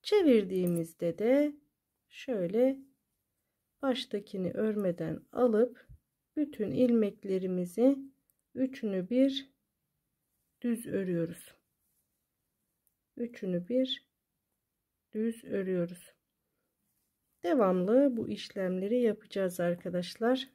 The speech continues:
Şöyle uzatmak istemiyorum fazla. Hemen büyük parçamı da göstereyim. Daha sonra videomuzu sonlandıralım inşallah. Biraz daha büyük parçada ördüm.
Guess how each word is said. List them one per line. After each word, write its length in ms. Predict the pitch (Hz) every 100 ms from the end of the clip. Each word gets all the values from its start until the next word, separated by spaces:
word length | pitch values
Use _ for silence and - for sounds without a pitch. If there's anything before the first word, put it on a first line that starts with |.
| _
Şöyle 340 | - 196 190
uzatmak 640 | 214 214 196 190 190 185
istemiyorum 720 | 208 - - 262 262 262 254 254
fazla. 600 | 254 247 240 254 247 247 _ _ _ _ _ _ _ _ _ _ _ _ _ _ _ _ _ _ -
Hemen 420 | 277 202 208 226 226
büyük 320 | 240 240 240 240
parçamı 560 | 220 208 - 208 190
da 80 | 180
göstereyim. 960 | 190 262 269 269 226 208 196 190 202 233
Daha 240 | 247 233
sonra 640 | 233 214 202 196 220 240
videomuzu 580 | 220 214 196 190 185 190
sonlandıralım 920 | - 233 214 196 180 180 - - -
inşallah. 600 | 202 185 - - 208 196 165 _ _ _ _ _ _ _ _ _ _ _ _ _ _ - _ _ - - - - - - - -
Biraz 420 | 392 403 277 -
daha 300 | 208 208 196
büyük 340 | 247 285 277
parçada 580 | - 226 214 - 185 175 -
ördüm. 800 | 240 269 269 240 262 262 262